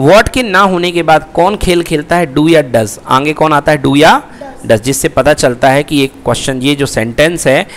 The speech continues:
Speaker 1: ये question mark का है। जैसे मैं English में लिख दूंगा एक sentence आपके लिए, "Does he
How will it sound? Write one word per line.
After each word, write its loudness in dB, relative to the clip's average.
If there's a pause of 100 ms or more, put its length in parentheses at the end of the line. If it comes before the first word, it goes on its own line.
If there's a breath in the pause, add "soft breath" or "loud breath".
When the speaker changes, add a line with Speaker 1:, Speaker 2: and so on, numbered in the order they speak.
(200 loud breath)
Speaker 1:
ये 2
question -2
mark 2
का 0
है। -4 (420 loud breath)
जैसे 2
मैं 0
English 0
में -2
लिख -4
दूंगा 0
एक -2
sentence -2
आपके -2
लिए, -2 (560 loud breath)
"Does 2 (1200)
he 0